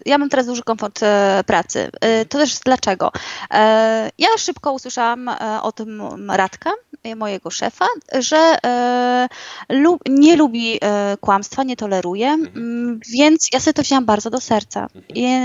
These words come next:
Speaker 1: e, więc, e, k-, jestem raczej szczerą osobą i mówię mu bezpośrednio, co mi się podoba, co nie i
Speaker 2: Jasne.
Speaker 1: wiem, e,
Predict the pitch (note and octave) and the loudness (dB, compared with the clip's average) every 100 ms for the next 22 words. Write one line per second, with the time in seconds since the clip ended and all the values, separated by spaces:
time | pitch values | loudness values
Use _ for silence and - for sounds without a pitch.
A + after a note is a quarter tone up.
0 | - - A#3+ A#3+ A#3+ B3 B3 - - - | 0 4 4 4 4 2 0 -2 -14 -10
1 | - C#4 C4+ - C#4 C#4 - - - - | 0 0 0 2 4 4 0 -10 -10 -10
2 | - - - A4+ - F4 C4+ B3+ A#3 A3 | -16 -18 -2 0 2 0 -2 -4 -8 -10
3 | C#4 - - - B3 B3 B3 - A#3 A3+ | -12 -12 -4 0 0 0 0 2 2 0
4 | A#3 D#4 D4 A#4 C#5 B4 A4+ A4 G4+ F4+ | -4 -8 -8 -6 -4 0 2 4 4 4
5 | F4+ D#4+ D4+ D#4 C4 - C4+ C4+ C#4 B3 | 2 -2 -2 0 -2 -2 -4 -2 -2 0
6 | B3 A#3+ B3 - B3 A#3 A3+ - B3+ C#4 | 2 2 2 0 -6 -2 -2 -2 0 4
7 | C#4+ D#4 - - - - C4+ | 6 4 0 -14 -6 2 2